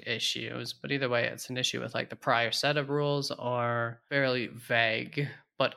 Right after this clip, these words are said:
established rules. Either way, Annabelle Comes Home really didn't pay attention to the franchise. Like, when they made it, they didn't pay attention to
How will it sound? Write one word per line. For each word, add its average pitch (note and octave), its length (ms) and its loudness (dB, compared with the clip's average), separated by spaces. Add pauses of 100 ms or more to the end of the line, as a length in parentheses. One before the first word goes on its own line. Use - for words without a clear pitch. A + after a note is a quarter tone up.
established - 600 -2
rules. F#2+ 460 -6 (300)
Either C#3 260 2
way, D#2+ 300 -6 (720)
Annabelle F3+ 340 6
Comes B2 260 -2
Home A#2 480 -2 (180)
really B2+ 400 2
didn't - 380 -6 (140)
pay B2 160 -2
attention A#2+ 480 -6
to B2+ 200 -8
the B2 120 -8
franchise. A#2 640 -4
Like, B2+ 300 -10 (480)
when C#3 180 -4
they B2 120 2
made A#2 260 0
it, A#2 180 -6
they B2 100 -6
didn't A#2+ 200 -4
pay B2 100 -4
attention - 520 -10
to D3+ 260 -12